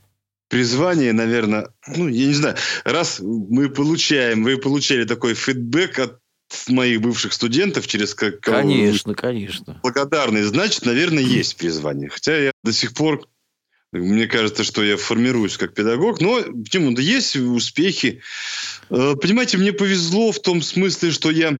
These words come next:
Speaker 1: занимаюсь музыкой, музыкой, э, пускай в детстве где-то не по-, где-то что-то там не добрал в плане исполнительства, но я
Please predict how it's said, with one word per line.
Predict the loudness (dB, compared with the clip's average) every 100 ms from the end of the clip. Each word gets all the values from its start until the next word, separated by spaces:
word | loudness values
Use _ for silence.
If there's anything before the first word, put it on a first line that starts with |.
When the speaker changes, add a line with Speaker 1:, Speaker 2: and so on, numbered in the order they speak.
| -2
Speaker 1:
занимаюсь | -2 2 2 2 2 0
музыкой, | 2 2 0 0 0 2
музыкой, | 4 4 2 2 0 2 2 2 -2
э, |
пускай | 0 -2 2 0
в | 2
детстве | 0 0 -2
где-то | -2 0 2
не | 2 0
по-, | 0 -4
где-то | -4 -6 -2 0 2 0 0 0
что-то | -2 -2
там | 0 2
не | 2
добрал | 0 0 0 0 -2 -6 -14 -16 -16 -18
в | -4
плане | 0 2 2 0
исполнительства, | -2 -2 -2 -4 -2 -2 0 -2 -4 -6 0
но | 2 2
я | 2 2 0